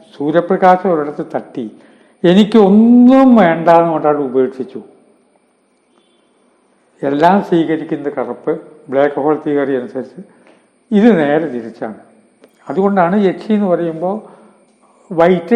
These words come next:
ഡ്രസ്സ് ധരിച്ചു എന്നല്ല വൈറ്റ് എന്ന് നമ്മൾ പറയുന്നത്. അതിനൊരു രൂപം ഇല്ലാതെ നമുക്ക് സങ്കല്പിക്കാൻ കഴിയില്ല.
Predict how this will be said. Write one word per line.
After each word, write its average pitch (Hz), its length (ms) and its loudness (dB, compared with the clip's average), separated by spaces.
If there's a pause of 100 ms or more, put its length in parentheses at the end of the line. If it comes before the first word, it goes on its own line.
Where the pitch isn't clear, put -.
ഡ്രസ്സ് 185 400 -2
ധരിച്ചു 202 320 0 (120)
എന്നല്ല 202 340 0 (1400)
വൈറ്റ് 233 380 2
എന്ന് 220 140 2
നമ്മൾ 226 240 0
പറയുന്നത്. 180 320 -2 (120)
അതിനൊരു 180 380 -2
രൂപം 180 360 -2 (580)
ഇല്ലാതെ 165 460 0
നമുക്ക് 147 240 -10 (100)
സങ്കല്പിക്കാൻ 135 640 -12 (960)
കഴിയില്ല. 113 500 -8